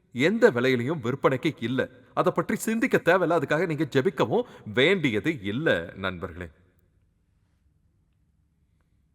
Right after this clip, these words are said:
நான் வேற ஒரு மாநிலத்துல பிரசங்கம் செஞ்சுக்கிட்டு இருந்தேன். நான் சந்தித்த ஒரு நபர்,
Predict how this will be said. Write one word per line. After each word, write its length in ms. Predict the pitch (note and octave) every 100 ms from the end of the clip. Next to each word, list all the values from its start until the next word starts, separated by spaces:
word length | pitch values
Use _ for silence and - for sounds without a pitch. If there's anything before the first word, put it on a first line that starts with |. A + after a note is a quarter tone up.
| _ _ _ _ _ _ _ _ _ _ _ _ _ _ _ _ _ _ _
நான் 180 | F#3+ F3+
வேற 220 | G3+ A#3
ஒரு 140 | G3+
மாநிலத்துல 460 | B2+ C#3 D3+ B2+ B2
பிரசங்கம் 380 | A#2 A#2 D3 B2+
செஞ்சுக்கிட்டு 300 | G2+ G2 F#2+
இருந்தேன். 240 | F#2+ F2 A#2
நான் 100 | G2+
சந்தித்த 360 | G#2+ A2 A#2
ஒரு 140 | F#2+ E2+
நபர், 240 | E2+ A#2